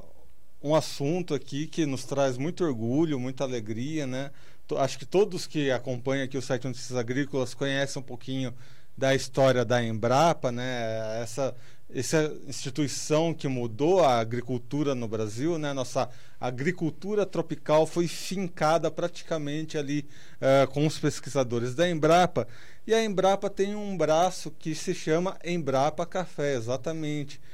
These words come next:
E é uma Embrapa que está fazendo vinte e dois anos de idade. Mas antes da gente trazer um pouquinho mais sobre a Embrapa Café, estou aqui mais uma vez com a minha amiga Virgínia Alves.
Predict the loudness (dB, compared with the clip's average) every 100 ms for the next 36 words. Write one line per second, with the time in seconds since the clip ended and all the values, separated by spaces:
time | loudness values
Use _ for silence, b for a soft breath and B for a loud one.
0 | b b 0 2 4 2 2 4 4 4
1 | 0 0 -6 -2 -2 -2 -2 -2 -2 -4
2 | -4 -4 -4 -4 -4 -4 0 2 2 0
3 | 0 -2 0 0 4 4 4 2 -6 B
4 | B B -2 2 2 0 2 2 2 0
5 | -2 2 2 4 2 0 -4 -6 -4 -2
6 | 0 0 -2 -2 -2 2 4 4 4 2
7 | 0 0 0 0 0 B B B -2 2
8 | 2 2 0 -2 -2 -2 -2 0 -2 -2
9 | -2 -2 -2 0 2 2 2 -2 0 0
10 | 0 2 2 2 0 -6 -6 -8 -8